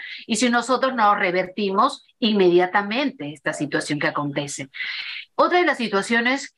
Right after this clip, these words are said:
que obviamente, este, reúne, eh, este, como valor la monitorización hemodinámica es esa identificación temprana.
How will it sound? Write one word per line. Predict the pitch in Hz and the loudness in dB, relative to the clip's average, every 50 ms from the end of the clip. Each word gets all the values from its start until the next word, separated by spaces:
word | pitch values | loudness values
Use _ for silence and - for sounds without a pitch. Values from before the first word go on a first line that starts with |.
| _ _ _ | _ _ _
que | - 196 202 | 0 2 4
obviamente, | 208 214 214 220 220 220 220 214 208 202 202 196 196 185 - 226 233 240 - - 180 170 | 6 4 4 4 2 0 0 0 2 2 2 2 0 0 0 2 2 2 2 2 0 -2
este, | 165 165 - - 175 165 165 | -2 -4 -6 -2 0 0 2
reúne, | 160 170 165 165 180 196 220 247 262 254 202 180 185 202 190 | 2 0 2 4 6 6 6 6 4 2 2 0 0 0 0
eh, | 156 170 160 160 160 160 156 165 | 0 0 0 2 2 0 0 -2
este, | 165 - - 156 - | -2 -2 -2 -2 0
como | - 160 160 156 | 0 0 0 2
valor | 151 156 156 170 180 190 208 226 247 285 302 - - | 2 2 2 4 4 4 6 6 4 4 2 0 -6
la | 160 156 156 151 156 | -4 -2 -2 -2 0
monitorización | 160 170 170 165 165 170 160 156 160 165 147 170 175 | 0 -2 -2 0 -2 -4 -4 -2 -4 -4 -2 0 0
hemodinámica | 202 208 214 185 165 165 185 208 247 240 247 | 2 2 2 2 2 2 0 0 0 -2 -4
es | 240 240 - | -4 -2 -2
esa | 254 254 - - 262 247 | -4 -4 -2 0 0 0
identificación | 208 196 175 170 - 170 160 160 151 - 151 - - 202 208 208 202 | 2 2 2 2 2 0 0 0 -2 -2 -2 -2 -2 -2 -2 -2 -2
temprana. | 208 202 190 175 - 214 208 180 151 - - | -4 -4 -4 -2 0 2 2 2 2 -2 -8